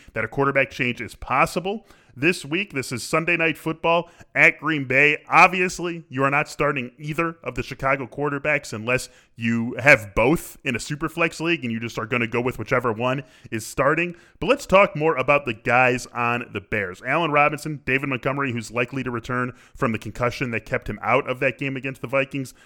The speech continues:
Darnell Mooney, Jimmy Graham, all guys who have varying degrees of fantasy attractiveness.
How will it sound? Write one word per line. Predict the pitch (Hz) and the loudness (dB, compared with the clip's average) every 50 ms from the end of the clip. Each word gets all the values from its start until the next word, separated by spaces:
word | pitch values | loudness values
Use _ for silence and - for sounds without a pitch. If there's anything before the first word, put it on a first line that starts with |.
| _ - _ | _ -2 _
Darnell | 143 135 135 127 110 98 | 6 6 6 6 4 2
Mooney, | 104 131 165 185 185 180 170 | 0 0 0 0 0 -2 -4
Jimmy | 123 - 123 117 110 | -4 -4 -4 -4 -4
Graham, | 104 110 113 131 156 170 170 170 170 | -4 -4 0 2 4 6 6 4 2
all | 120 135 165 185 175 | 2 2 4 4 4
guys | - 165 156 165 160 156 - | 4 4 4 6 4 4 0
who | - 156 143 | -4 0 2
have | 131 135 123 110 | 4 4 4 2
varying | 101 - 127 131 139 151 143 131 123 | 2 0 2 2 2 0 -2 -2 -6
degrees | 120 110 - 123 127 135 135 139 139 - - - - - - - | -8 -10 -6 -4 -2 -2 -2 -2 -4 -6 -10 -14 -20 -12 0 4
of | 123 127 - | 4 4 4
fantasy | - - - 131 135 135 131 - - 175 | 2 2 2 2 4 2 0 -2 -6 -6
attractiveness. | 104 - - - 139 127 139 - 156 147 131 147 160 156 - - | -6 -4 0 2 2 2 2 0 -4 -6 -2 -2 -4 -4 -4 -8